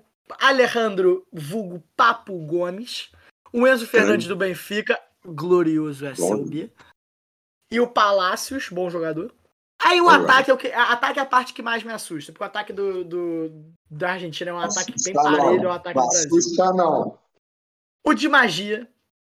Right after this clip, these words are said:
Speaker 1: o Lautaro Martinez, o Julian Álvares, Nicolás Gonzalez, o Joaquim Correia, o Paulo Dybala e o segundo melhor da história, Lionel Messi.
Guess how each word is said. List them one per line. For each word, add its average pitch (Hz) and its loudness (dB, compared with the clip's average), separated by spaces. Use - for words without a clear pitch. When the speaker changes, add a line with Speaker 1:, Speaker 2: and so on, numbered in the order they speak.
Speaker 1:
o 277 -6
Lautaro 247 2
Martinez, 185 -8
o 220 -6
Julian 233 -2
Álvares, 175 -8
Nicolás 226 -2
Gonzalez, 175 -6
o 190 -4
Joaquim 214 -2
Correia, 190 0
o 269 -4
Paulo 233 4
Dybala 165 -8
e 185 -10
o 202 0
segundo 247 -6
melhor 202 2
da 196 -2
história, 196 -2
Lionel 190 0
Messi. - -12